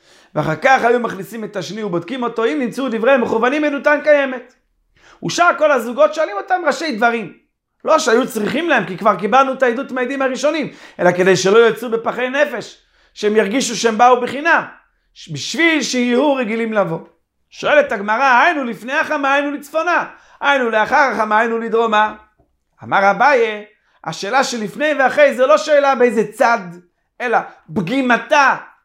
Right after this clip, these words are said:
לפני הלבנה, הצד החסר של הלבנה, זה היה לפני החמה או לאחר החמה? אם אמר לפני החמה, לא אמר כלום, דאמר רבי יוחנן, מאי דכתיב המשל ופחד עמו,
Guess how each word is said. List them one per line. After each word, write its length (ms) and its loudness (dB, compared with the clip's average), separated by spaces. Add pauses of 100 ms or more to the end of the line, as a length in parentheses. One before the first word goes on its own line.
(120)
לפני 420 -6
הלבנה, 480 2 (220)
הצד 280 0
החסר 480 0
של 220 -2
הלבנה, 400 -2
זה 140 2
היה 120 6
לפני 320 -6
החמה 340 2
או 60 4
לאחר 240 2
החמה? 400 -4 (480)
אם 120 2
אמר 220 4
לפני 280 -4
החמה, 360 0
לא 180 2
אמר 260 0
כלום, 240 -8
דאמר 280 0
רבי 120 0
יוחנן, 340 -2 (420)
מאי 260 0
דכתיב 360 -4
המשל 540 0
ופחד 500 0
עמו, 440 -2